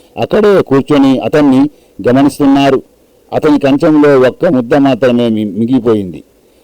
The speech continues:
దాన్ని కూడా తిందామని నోటి దగ్గరకి ఎత్తుకోగానే తాను బిస్మిల్లా పఠించలేదన్న విషయం గుర్తొచ్చి అతను "బిస్మిల్లాహి అవ్వలహు ఆఖిరహు" అని అన్నాడు.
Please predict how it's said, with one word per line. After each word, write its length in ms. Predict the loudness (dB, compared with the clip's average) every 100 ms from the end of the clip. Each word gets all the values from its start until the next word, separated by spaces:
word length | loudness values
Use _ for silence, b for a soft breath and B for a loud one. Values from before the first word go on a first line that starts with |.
| b
దాన్ని 420 | -4 0 2 0 0
కూడా 340 | 0 2 2
తిందామని 720 | 0 -2 0 0 2 0 -2 -8 b -6
నోటి 340 | -2 0 0
దగ్గరకి 600 | 0 0 0 0 0 0
ఎత్తుకోగానే 840 | -2 -2 -2 0 0 0 0 -2 -8 b b -2
తాను 260 | 0 0
బిస్మిల్లా 560 | -2 -2 0 2 2 2
పఠించలేదన్న 840 | 0 0 0 2 2 2 0 0
విషయం 420 | -2 0 0 0
గుర్తొచ్చి 520 | -2 -2 -2 0 -2 -2 b b
అతను 320 | -2 0 -2 -6 -8
"బిస్మిల్లాహి 720 | -4 0 0 2 2 2 2
అవ్వలహు 540 | 0 2 2 2 2 2
ఆఖిరహు" 480 | 0 0 0 2 2
అని 300 | 2 2 0
అన్నాడు. 340 | 0 -4